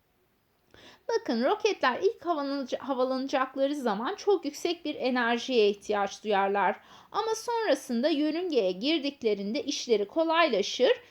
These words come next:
ve hızla ilerlerler. Bu tekamül sürecinde de böyledir. Önce aşırı bir efor ortaya koyarsınız. Sonrasında da artık sistem rayına oturur ve, e,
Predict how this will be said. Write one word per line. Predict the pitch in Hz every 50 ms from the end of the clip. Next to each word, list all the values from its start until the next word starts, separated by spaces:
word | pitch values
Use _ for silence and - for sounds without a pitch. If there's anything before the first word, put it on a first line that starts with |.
| _ _ _
ve | 370 359 427 403 -
hızla | - 508 415 294 240 226 285 339
ilerlerler. | 330 302 294 247 247 233 226 226 220 220 226 214 220 208 202 220 208 185 202 202 220 - - - _ _ - - _ _ _
Bu | 403 440 453
tekamül | 453 - 381 381 359 - 381 359 359 370 370 392 403
sürecinde | 381 - - 349 302 311 233 226 294 302 311 302 285 269 214
de | 226 185 185
böyledir. | 190 185 185 180 180 175 - 185 170 180 - - - _ _ - - - - _
Önce | - 370 427 466 453 392 392 440 440
aşırı | 330 359 359 - - 392 381 403
bir | 381 403 403 -
efor | 302 349 339 - 381 359 330
ortaya | 277 247 226 214 - - 226 214 190 -
koyarsınız. | - 226 208 196 208 202 180 - - - 226 226 277 480 587 571 - - _ _ _ _
Sonrasında | _ - - 453 480 480 466 415 349 - - 320 294 262 233 220 214
da | 349 403 403
artık | 359 349 339 339 339 - 320 311
sistem | - - - 311 - - - - 262 240 226 208 214
rayına | 262 302 330 359 320 262 208 -
oturur | - 339 339 - - 330 247 214 254 440 571 - - 403
ve, | 349 370 427 554 659 659 - - - _ _
e, | - 262